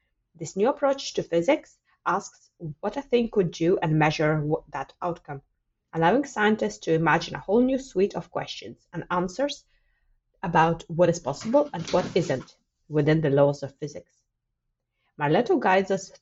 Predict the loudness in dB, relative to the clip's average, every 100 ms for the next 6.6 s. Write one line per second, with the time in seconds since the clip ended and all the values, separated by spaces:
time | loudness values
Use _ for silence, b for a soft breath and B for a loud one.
0 | -2 0 2 -2 -6 -2 0 0 -2 -6
1 | -2 -2 -2 -8 _ _ -2 0 2 0
2 | -4 -6 -6 -10 _ _ -6 0 2 0
3 | 2 2 2 -4 -4 -10 _ 4 4 4
4 | 0 0 0 0 0 0 -4 -10 -12 -12
5 | _ -10 -4 -2 0 2 2 0 -10 _
6 | _ 0 2 0 -4